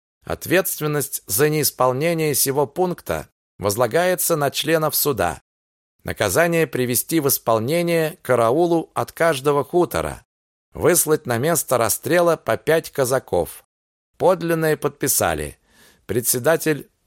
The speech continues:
военного отдела В С Попов, секретарь А Ф Попов.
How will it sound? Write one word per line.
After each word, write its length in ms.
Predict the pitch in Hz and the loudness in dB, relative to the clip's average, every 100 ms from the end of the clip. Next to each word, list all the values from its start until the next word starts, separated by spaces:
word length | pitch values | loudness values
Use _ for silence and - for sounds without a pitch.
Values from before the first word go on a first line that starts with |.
| _ | _
военного 640 | 92 117 147 143 135 131 | -2 0 0 0 -2 0
отдела 640 | 123 113 104 170 165 156 151 _ _ _ _ | 0 -2 -2 0 2 -2 -4 _ _ _ _
В 120 | 92 | 0
С 280 | 131 147 123 | 2 2 0
Попов, 600 | - 104 - 170 170 - _ | 0 -2 2 2 2 -6 _
секретарь 680 | - 123 117 117 160 170 - _ | -4 -2 -2 -2 0 0 -2 _
А 160 | 117 | 0
Ф 260 | 143 175 - | 2 0 -2
Попов. 560 | - 135 - 85 69 | -4 -4 0 -2 -2